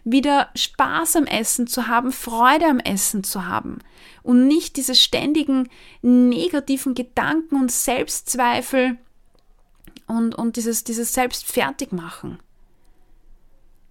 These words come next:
Das Selbstfertigmachen und das Negative, wie gesagt, das ist erstens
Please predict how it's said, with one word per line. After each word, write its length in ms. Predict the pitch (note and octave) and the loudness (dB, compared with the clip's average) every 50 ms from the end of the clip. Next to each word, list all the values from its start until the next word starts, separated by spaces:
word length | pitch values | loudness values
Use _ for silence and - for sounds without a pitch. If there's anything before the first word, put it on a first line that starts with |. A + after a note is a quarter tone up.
| _ _ _ _ - - _ _ - _ _ _ _ _ _ _ _ _ _ | _ _ _ _ -20 -20 _ _ -20 _ _ _ _ _ _ _ _ _ _
Das 300 | - G3+ G3 - - - | -6 -2 0 0 0 2
Selbstfertigmachen 1080 | - - - G3+ - - - - C#4+ C4 C4+ C#4 - C#4+ C4 C4 B3+ B3 A#3+ - A#3+ | 2 0 0 -2 -4 -6 -4 0 2 2 2 0 -2 -4 -4 -2 -2 -2 -2 -2 -4
und 80 | A3 - | -4 -2
das 160 | G#3 - - | -4 -2 0
Negative, 720 | A#3 A3+ A3+ A#3+ A#3+ B3 A#3+ - A#3 A3+ G3+ - A3 G#3+ | 0 0 0 0 0 0 -2 -2 -4 -6 -4 -4 -6 -6
wie 100 | A3+ A3 | -6 -8
gesagt, 540 | - - - G#3+ G3+ G#3 G#3 - - - - - _ _ _ _ _ _ _ _ _ _ _ _ - | -6 -4 -2 -2 -2 -4 -4 -8 -16 -18 -18 -20 _ _ _ _ _ _ _ _ _ _ _ _ -8
das 480 | - G3+ G3 F#3+ F#3+ - - - - _ _ _ _ _ _ _ _ _ _ _ _ - _ _ _ _ _ _ _ - _ - - _ _ _ _ _ _ - | -6 -4 -2 -2 -2 -2 -2 -4 -4 _ _ _ _ _ _ _ _ _ _ _ _ -20 _ _ _ _ _ _ _ -20 _ -20 -20 _ _ _ _ _ _ -6
ist 180 | A3 G3 G3 | -4 -4 -4
erstens 800 | - - F#3 F3+ F3+ - - - - A3 G#3+ G3 F3+ - - - | -4 -2 0 0 0 0 -2 -4 -6 -4 -4 -4 -4 -6 -6 -10